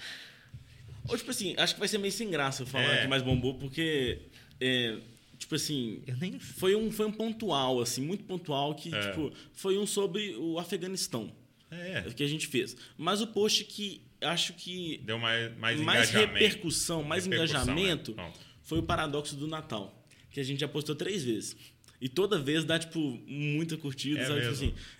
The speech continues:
Speaker 1: é um, é um poema que eu acho que foi o João que escreveu baseado num, num sermão de Agostinho,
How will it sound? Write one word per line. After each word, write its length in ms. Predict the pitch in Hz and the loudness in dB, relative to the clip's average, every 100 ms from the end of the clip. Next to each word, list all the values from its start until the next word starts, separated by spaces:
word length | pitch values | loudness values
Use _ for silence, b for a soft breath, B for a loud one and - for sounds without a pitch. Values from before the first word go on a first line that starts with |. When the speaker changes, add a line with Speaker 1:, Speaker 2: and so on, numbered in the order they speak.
| - | -2
Speaker 1:
é 80 | 127 | 0
um, 180 | 165 143 | 2 0
é 60 | |
um 140 | 156 170 | -2 -2
poema 580 | 180 165 165 196 123 117 | -2 0 0 0 -2 -4
que 640 | - 156 156 143 127 98 - B B - | -6 -4 0 0 0 -2 -10 B B -4
eu 100 | 131 | -2
acho 120 | - | -2
que 60 | - | -4
foi 140 | 220 | -2
o 40 | 175 | -2
João 240 | 156 196 | -2 -4
que 180 | 214 220 | -6 -6
escreveu 580 | 220 - 196 160 123 170 | -6 -2 0 0 0 -2
baseado 680 | 160 180 180 170 147 190 202 | 0 -2 0 0 0 -2 -4
num, 420 | 185 185 180 165 | -4 -4 -4 -4
num 140 | 156 165 | -4 -2
sermão 340 | 190 160 156 | -2 -2 -2
de 60 | 170 | -2
Agostinho, 560 | 165 - - 165 120 | -4 0 0 0 -2